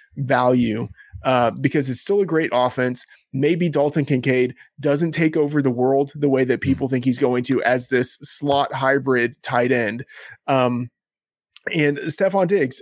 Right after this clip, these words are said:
obviously awesome, but, like, there's enough production within that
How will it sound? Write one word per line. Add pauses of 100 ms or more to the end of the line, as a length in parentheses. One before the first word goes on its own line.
(160)
obviously
awesome,
but, (120)
like,
there's
enough
production
within
that